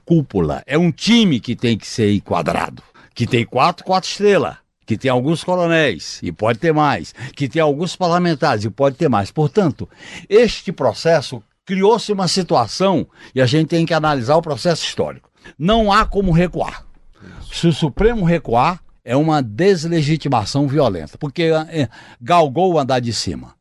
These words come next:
Até então, tava tudo no andar de baixo, no baixo clero. Chegou no alto clero. Não tem como recuar.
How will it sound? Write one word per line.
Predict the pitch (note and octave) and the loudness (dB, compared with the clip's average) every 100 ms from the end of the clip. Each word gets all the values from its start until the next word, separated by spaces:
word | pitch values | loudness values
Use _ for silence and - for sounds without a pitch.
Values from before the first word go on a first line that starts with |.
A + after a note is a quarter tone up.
| _ _ - | _ _ -10
Até | G#2+ A2 - G3+ | -6 -4 2 2
então, | D#3+ - F#3 G3+ F2+ - _ - - | 2 0 0 0 -2 -8 _ -20 -6
tava | C3+ D3 | 0 0
tudo | - G3+ | 0 -4
no | F#3 | 0
andar | F#3 F3 | 0 2
de | F3 | 2
baixo, | C#3+ G2 E2 - - _ _ _ | 0 -2 -4 -14 -20 _ _ _
no | A2 | -4
baixo | A2+ B2 - | 0 0 0
clero. | A#2+ D#2+ D2+ | -4 -6 -8
Chegou | - - C#3+ A#2+ D3+ F3+ | -10 -6 -4 0 0 0
no | E3+ | 2
alto | E3 F3+ - | 2 0 -2
clero. | A2 E2 C#2+ - - - - | 0 0 -2 -12 -20 -20 -14
Não | - E3+ | -2 0
tem | E3 F3 | 0 -2
como | D3+ D#3 C#3 | -2 0 2
recuar. | C#3+ B2+ E2 - | 0 0 -4 -6